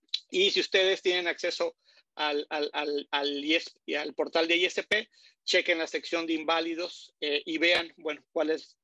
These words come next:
si tienen, cuál es la razón por la que pueden tener. Eh, tenemos alguna documentación allí, explica un poco, eh, lo que es un I R R, cómo crear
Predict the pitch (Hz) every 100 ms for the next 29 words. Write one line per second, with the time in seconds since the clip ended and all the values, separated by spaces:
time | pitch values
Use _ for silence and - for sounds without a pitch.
0 | _ _ - - - 180 175 185 - -
1 | 156 156 147 143 - - 151 147 _ _
2 | - 143 151 - 143 143 143 - - -
3 | - _ _ _ _ - 165 160 165 175
4 | 185 190 180 170 185 185 175 165 156 151
5 | - 196 202 151 180 214 - - 160 156
6 | 151 170 160 170 156 _ _ _ 156 143
7 | 143 143 139 165 170 160 156 156 156 170
8 | 170 165 156 139 151 151 156